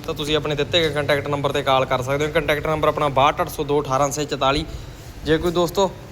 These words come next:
ਸੱਤੇ ਦੇ ਸੱਤੇ ਨਗ ਲੈਣੇ ਚਾਹੁੰਦਾ ਹੈਗਾ, ਸਵਾ ਦੋ ਲੱਖ ਰੁਪਈਆ ਸੱਤਾਂ ਦੇ ਸੱਤਾਂ ਨਗਾਂ ਦੀ ਡਿਮਾਂਡ ਹੈਗੀ। ਪੰਜਾਬ, ਹਰਿਆਣਾ, ਰਾਜਸਥਾਨ ਚਾਰ ਸੌ ਕਿਲੋਮੀਟਰ ਹੋਵੇ ਚਾਹੇ, ਆਪਣਾ ਜਿਹੜਾ ਡਿਲੀਵਰੀ ਹੈਗੀ ਉਹ ਫ੍ਰੀ ਹੋਊਗੀ ਜੀ। ਸਟਰਕਚਰ ਦੇਖ ਸਕਦੇ ਹੋ ਵੱਛੀਆਂ ਦੇ ਤੁਸੀਂ, ਬਹੁਤ ਵੱਡੇ ਢਾਂਚੇ ਦੀਆਂ ਵੱਛੀਆਂ ਨੇਗੀਆਂ,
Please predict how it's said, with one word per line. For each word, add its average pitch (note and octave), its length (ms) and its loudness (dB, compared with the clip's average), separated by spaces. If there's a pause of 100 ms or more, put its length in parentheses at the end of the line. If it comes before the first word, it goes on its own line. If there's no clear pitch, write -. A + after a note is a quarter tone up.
(100)
ਸੱਤੇ E3+ 300 -2
ਦੇ F3 100 4
ਸੱਤੇ E3+ 300 -2
ਨਗ E3+ 200 4
ਲੈਣੇ E3+ 260 0
ਚਾਹੁੰਦਾ F3 260 0
ਹੈਗਾ, F3 160 2 (340)
ਸਵਾ E3 340 6
ਦੋ D#3+ 180 4
ਲੱਖ D#3 240 0
ਰੁਪਈਆ D#3+ 300 0
ਸੱਤਾਂ D#3+ 320 -2
ਦੇ D#3+ 80 0
ਸੱਤਾਂ D#3 320 -4
ਨਗਾਂ D3+ 220 0
ਦੀ D#3 80 -2
ਡਿਮਾਂਡ C3 380 0
ਹੈਗੀ। D3+ 220 0 (640)
ਪੰਜਾਬ, D3+ 380 2
ਹਰਿਆਣਾ, E3 400 2
ਰਾਜਸਥਾਨ D3 500 -2
ਚਾਰ D3+ 260 2
ਸੌ D3+ 120 -4
ਕਿਲੋਮੀਟਰ D3+ 440 -4
ਹੋਵੇ E3+ 180 0
ਚਾਹੇ, D3 260 0 (420)
ਆਪਣਾ D#3 240 0
ਜਿਹੜਾ F3 280 2 (360)
ਡਿਲੀਵਰੀ E3 400 2
ਹੈਗੀ E3 180 2
ਉਹ G3 100 2
ਫ੍ਰੀ D#3 260 -2
ਹੋਊਗੀ A#2+ 320 -4
ਜੀ। A2 120 -10 (460)
ਸਟਰਕਚਰ D3 400 -2
ਦੇਖ C#3 160 -2
ਸਕਦੇ C3 200 -2
ਹੋ C#3+ 60 -2
ਵੱਛੀਆਂ D3 280 -2
ਦੇ D3 80 -2
ਤੁਸੀਂ, D3 160 -4
ਬਹੁਤ D3 220 0
ਵੱਡੇ C#3 240 0
ਢਾਂਚੇ D#3+ 300 0
ਦੀਆਂ C3+ 160 -4
ਵੱਛੀਆਂ B2+ 360 -6
ਨੇਗੀਆਂ, B2 320 -4